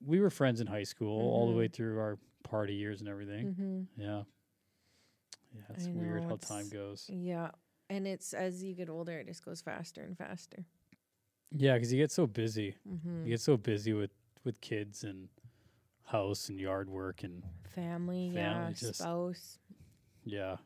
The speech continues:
Speaker 1: where it's
Speaker 2: Yeah.
Speaker 1: like, like, your best friend becomes your spouse. Your spouse is your best friend.
Speaker 2: Oh, for sure.
Speaker 1: Right?
Speaker 2: They
Speaker 1: It's
Speaker 2: have
Speaker 1: like,
Speaker 2: to be.
Speaker 1: yeah, if,
Speaker 2: Mm-hmm.
Speaker 1: if you're not, you're like, "Mm, something's going on there."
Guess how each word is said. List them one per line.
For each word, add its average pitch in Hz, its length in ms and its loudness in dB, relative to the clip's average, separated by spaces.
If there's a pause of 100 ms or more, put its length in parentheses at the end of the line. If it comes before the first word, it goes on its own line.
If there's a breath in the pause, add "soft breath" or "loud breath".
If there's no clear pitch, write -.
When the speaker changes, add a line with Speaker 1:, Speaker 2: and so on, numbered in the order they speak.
(120)
Speaker 1:
where 127 180 8
it's 123 160 6
Speaker 2:
Yeah. 139 60 8
Speaker 1:
like, 113 260 4 (1300)
like, 123 140 4
your 131 80 8
best 113 240 6
friend 113 200 2
becomes 104 300 -2
your 98 80 -10
spouse. - 420 -8
Your 123 120 -2
spouse - 280 4
is 98 140 -6
your 101 80 -12
best - 220 -10
friend. - 200 -12
Speaker 2:
Oh, 185 240 -6 (200)
for 185 160 -8
sure. 160 220 -2
Speaker 1:
Right? 101 180 -2
Speaker 2:
They 185 80 0
Speaker 1:
It's 160 100 -4
Speaker 2:
have 104 120 0
Speaker 1:
like, 95 120 -4
Speaker 2:
to 165 80 -8
be. 151 220 -8 (100)
Speaker 1:
yeah, 95 300 0
if, 98 160 -2
Speaker 2:
Mm-hmm. 127 180 2
Speaker 1:
if 120 160 2
you're 117 80 2
not, 107 300 4
you're 98 80 0
like, 101 160 -4 (120)
"Mm, 160 580 0
something's - 260 -8
going - 260 -8
on - 180 -8
there." - 160 -12